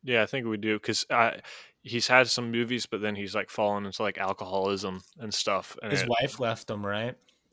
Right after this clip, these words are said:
Speaker 1: Yeah, I think his wife left him during that time, and he went even deeper into it, and then came out, and I think he relapsed, and I think he's out again.
Speaker 2: Hmm.
Speaker 1: I'm, I'm not positive on that, but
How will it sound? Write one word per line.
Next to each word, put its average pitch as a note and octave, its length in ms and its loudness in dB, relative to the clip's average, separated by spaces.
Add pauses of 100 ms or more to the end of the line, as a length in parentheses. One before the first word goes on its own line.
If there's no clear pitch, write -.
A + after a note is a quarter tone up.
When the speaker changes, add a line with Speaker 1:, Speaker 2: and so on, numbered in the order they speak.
Speaker 1:
Yeah, A2+ 280 8
I G2 60 6
think B2+ 160 -2
his G2+ 100 -2
wife G#2 240 4
left G#2+ 200 -2
him G2 100 -6
during G2 180 -2
that F#2+ 180 -4
time, G2 400 -2
and F2+ 320 -12 (280)
he A2+ 100 -4
went G#2+ 160 4
even G2 180 0
deeper G#2+ 320 -2
into G2+ 280 -2
it, G#2 80 2
and G#2 100 -4
then A2 160 2
came G#2+ 220 0
out, G#2 180 2
and G#2+ 80 -4
I G2 80 -2
think G3 200 -4
he F3 100 0
relapsed, G#2+ 640 0
and A#2 100 -4
I G2+ 60 -6
think A#2+ 160 -12
he's A2 180 -6
out G#2+ 220 0
again. F#2 380 -6 (720)
Speaker 2:
Hmm. G#2+ 220 -14 (340)
Speaker 1:
I'm, A2 180 -4
I'm G#2+ 120 -2
not G#2+ 160 0
positive F#2+ 500 -10
on F#2+ 120 -6
that, F#2+ 220 -6
but G#2+ 280 -6